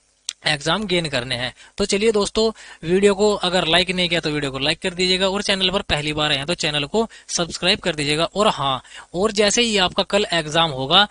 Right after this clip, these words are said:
आपका एग्जाम होने के बाद में जो है इसी चैनल से आपका analysis जो है आपको paper का देखने को मिलेगा, वो भी बिल्कुल सही पर एवं सटीक जवाबों के साथ। मतलब क्या है कि आपको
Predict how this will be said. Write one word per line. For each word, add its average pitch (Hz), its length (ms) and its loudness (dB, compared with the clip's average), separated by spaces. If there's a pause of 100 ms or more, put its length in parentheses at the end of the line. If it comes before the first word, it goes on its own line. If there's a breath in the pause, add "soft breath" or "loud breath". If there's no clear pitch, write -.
(280 loud breath)
आपका 180 420 2
एग्जाम 175 360 0
होने 156 280 0
के 160 100 0
बाद 147 220 4
में 156 120 -4
जो 151 120 0
है - 140 -2
इसी 196 240 -2
चैनल 151 340 -2
से 160 160 -2
आपका - 440 -2
analysis 156 520 0
जो 151 140 -2
है 160 100 2
आपको 196 400 -2 (260 loud breath)
paper 156 280 0
का 208 200 2 (260 loud breath)
देखने 151 320 -4
को 202 140 0
मिलेगा, 160 340 0
वो 175 180 0
भी 202 140 0
बिल्कुल 180 320 -2
सही 170 420 -4
पर 170 300 -4
एवं 165 300 -2 (280 loud breath)
सटीक 190 480 -4
जवाबों 151 320 2
के 135 100 -4
साथ। 120 300 -6 (220 soft breath)
मतलब 170 280 -4
क्या 160 200 0
है 170 160 -2
कि 208 180 -6
आपको 185 460 -2